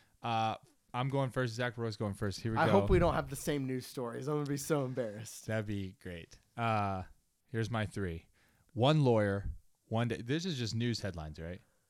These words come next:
Speaker 2: 'Cause that's what I did.
Speaker 1: Yeah, yeah. That's
Speaker 2: Okay,
Speaker 1: we
Speaker 2: yeah.
Speaker 1: ju-, we're just going off
Speaker 2: Articles.
Speaker 1: headlines.
Speaker 2: Okay. One lawyer, one day, a hundred ninety-four felony cases.
Speaker 1: Read that again.
Speaker 2: One lawyer, one day, a hundred and ninety-four felony cases.
Speaker 1: Okay.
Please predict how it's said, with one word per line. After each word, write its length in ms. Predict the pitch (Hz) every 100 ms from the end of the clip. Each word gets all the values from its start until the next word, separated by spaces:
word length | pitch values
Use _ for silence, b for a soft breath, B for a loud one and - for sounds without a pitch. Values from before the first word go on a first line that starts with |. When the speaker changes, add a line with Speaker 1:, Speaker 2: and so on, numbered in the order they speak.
| _
Speaker 2:
'Cause 80 | 110
that's 180 | 113 107
what 80 |
I 60 | 90
did. 200 | 78 -
Speaker 1:
Yeah, 100 | 208
yeah. 180 | 190 151
That's 280 | 135 160 -
Speaker 2:
Okay, 160 | - 165
Speaker 1:
we 140 | 190
Speaker 2:
yeah. 80 | 175
Speaker 1:
ju-, 100 | 180
we're 140 | 165
just 160 | 175 151
going 180 | 175 170
off 60 | 151
Speaker 2:
Articles. 100 | 143 135
Speaker 1:
headlines. 260 | 123 110 131
Speaker 2:
Okay. 80 | - b b b b b
One 260 | 110 127 147
lawyer, 460 | 117 104 92 90 - - _
one 240 | 110 131
day, 380 | 107 90 85 85 - _ -
a 40 |
hundred 280 | 95 117 104
ninety-four 460 | 98 95 95 104 92
felony 440 | - 87 80 76
cases. 480 | - 78 - 113 - - _ _ _ _ _ _ _ _ _ -
Speaker 1:
Read 160 | 156 180
that 120 | 202
again. 340 | 202 220 220 -
Speaker 2:
One 320 | 110 104 135 131
lawyer, 500 | 117 113 107 107 - _ _ -
one 260 | 104 123
day, 380 | 113 92 90 92 - _
a 60 | 101
hundred 320 | 95 117 117
and 120 | 113
ninety-four 640 | 101 101 104 104 107 98 92
felony 460 | - 98 98 95
cases. 560 | - 101 98 135 151 -
Speaker 1:
Okay. 640 | 165 - - 180 - 165